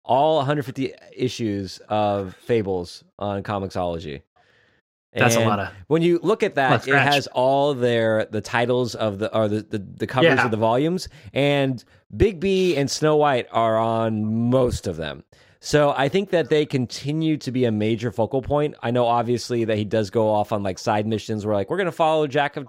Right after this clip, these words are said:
Speaker 1: Trade," or whatever it is, or,
Speaker 2: Yeah.
Speaker 1: um, this character. But I think, I think these become, this is the, these are the two characters that we kind of walk through this world with.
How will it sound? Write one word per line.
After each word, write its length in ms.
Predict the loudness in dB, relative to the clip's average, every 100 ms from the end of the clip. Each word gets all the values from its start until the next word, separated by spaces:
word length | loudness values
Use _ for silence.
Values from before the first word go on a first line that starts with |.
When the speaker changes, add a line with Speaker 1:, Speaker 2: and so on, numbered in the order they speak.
| -6
Speaker 1:
Trade," 460 | -2 0 0 -2
or 220 | 0 0
whatever 280 | 0 0 0
it 80 | -2
is, 220 | -2 -4
or, 200 | -4 -6 -8 -16 2
Speaker 2:
Yeah. 180 | 4 4
Speaker 1:
um, 540 | 2 2 2 0 -4 -8
this 240 | -6 -6
character. 520 | -2 0 0 -2 -4
But 140 | 0 -2
I 80 | 0
think, 420 | -2 -2 -4 -14 _ _ _ _ _ -8
I 80 | -8
think 420 | -6 -6 -6 -6
these 300 | -2 -2 0
become, 800 | -4 -4 0 0 0 -4 -8 -14 _
this 320 | -6 -2 -2
is 140 | -4 -2
the, 340 | 0 2 0 -4
these 240 | -2 -2
are 80 | -2
the 60 | -2
two 160 | -2
characters 460 | -2 -2 -2 -4 -2
that 120 | -2
we 100 | -2
kind 260 | -2 -2 -2
of 80 | 2
walk 300 | 2 2 -2
through 100 | -4
this 180 | -4
world 220 | -2 -4 -4
with. 260 | -10 -14